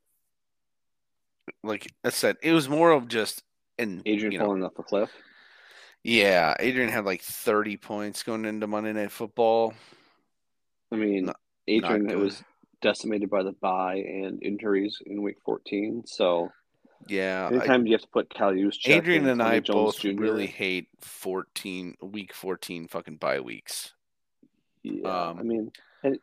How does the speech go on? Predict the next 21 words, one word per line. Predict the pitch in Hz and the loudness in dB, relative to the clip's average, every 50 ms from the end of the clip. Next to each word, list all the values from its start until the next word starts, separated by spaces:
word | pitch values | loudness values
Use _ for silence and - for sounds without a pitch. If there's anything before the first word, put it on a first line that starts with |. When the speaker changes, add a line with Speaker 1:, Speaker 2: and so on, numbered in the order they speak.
| - - | -6 -2
Speaker 2:
and | - 147 143 | -2 0 0
he | 151 | -2
played | 151 - - 160 147 - | -4 0 2 2 2 2
fucking | - 156 - 156 139 | -2 -4 -2 0 2
Will | 139 143 123 | 2 2 2
Dissly. | - - 101 - - - - - - - _ _ _ _ _ _ _ _ _ _ _ _ _ _ _ 104 | 0 -2 -6 -6 -8 -10 -12 -14 -16 -20 _ _ _ _ _ _ _ _ _ _ _ _ _ _ _ -4
I, | 95 76 76 67 - - - _ _ - - - | -2 -2 -2 -2 -4 -6 -10 _ _ -20 -14 -12
mm, | 95 69 - - - - 64 52 - - 92 71 64 - - 55 53 55 53 52 65 82 82 - _ _ _ _ _ _ _ _ _ _ - | -10 -10 -10 -12 -14 -16 -16 -16 -16 -16 -16 -16 -16 -16 -16 -14 -14 -14 -14 -12 -12 -12 -12 -14 _ _ _ _ _ _ _ _ _ _ -8
don't | 113 87 | -6 -6
love | 80 82 73 - | -6 -8 -8 -8
that. | - - - - - | -8 -8 -8 2 4
Speaker 1:
I | 127 123 | 6 8
love | 127 131 127 131 127 123 | 8 8 8 6 6 0
the | 123 120 110 - - | -4 -6 -6 -4 -4
unprovoked | 107 110 110 117 - - 131 110 104 101 101 98 - | -4 -4 -4 -6 -4 -4 -2 0 0 0 0 0 -4
shot | - - - - 95 87 87 90 90 87 - - - - - - - | -8 -8 -4 -2 0 2 2 2 0 -2 -4 -8 -14 -20 -20 -2 0
at | - - 98 - | 2 2 4 4
Speaker 2:
<laughs> | - - 98 | 2 4 4
Speaker 1:
Will | - - 92 87 | 4 4 4 0
Dissly | - - 87 87 - - - 82 85 85 90 92 | -6 -8 -8 -8 -8 -8 -8 -6 -6 -6 -6 -6
that, | 95 87 85 | -8 -8 -8